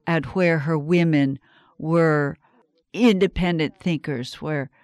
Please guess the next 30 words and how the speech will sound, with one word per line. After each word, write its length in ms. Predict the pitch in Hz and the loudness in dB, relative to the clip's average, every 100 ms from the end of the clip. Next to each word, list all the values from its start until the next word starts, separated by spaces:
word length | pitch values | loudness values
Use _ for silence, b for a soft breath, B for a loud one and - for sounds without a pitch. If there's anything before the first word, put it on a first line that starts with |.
| b b - | b b -2
Lucrezia 640 | 180 175 - 208 - 175 | 0 0 2 2 2 -2
was 260 | 156 165 143 | 0 -2 0
wondering, 520 | 170 170 151 147 143 | 0 2 0 0 0
"Did 220 | 139 226 | 2 4
I 180 | 202 190 | 4 4
or 120 | 175 | 2
did 200 | 165 165 | 2 0
I 120 | 156 147 | 2 0
not 240 | 147 147 | 2 0
have 220 | 156 147 | -2 -6
to 80 | 143 | -8
kill 220 | - 151 | -6 -4
myself 440 | 139 135 - 131 - | -2 -4 -6 -10 -10
because 320 | 135 147 139 | -10 -10 -10
I 100 | 123 | -10
was 220 | - 135 | -10 -10
raped," 320 | - 101 - | -10 -10 -14
for 240 | - - 127 | -16 -12 -12
example. 540 | - 135 135 - - B B B B B B B - | -6 -6 -6 -10 -14 B B B B B B B -8
She 180 | - 240 | -4 0
went 260 | 240 - | 0 0
through 440 | - 240 330 359 269 | -4 0 6 6 6
that 240 | 190 - | 2 0
period 500 | - 180 160 151 - | -2 2 2 0 0
where 100 | 180 | -2
she 200 | - 190 | -2 -6
did 380 | 170 220 196 160 B B B _ | 2 4 4 0 B B B _
those 240 | 185 180 | 2 2
heroic 880 | - 208 180 170 202 226 202 156 - | 0 2 4 6 8 10 8 6 0
women. 600 | 156 170 160 135 120 - | 0 2 2 0 -6 -12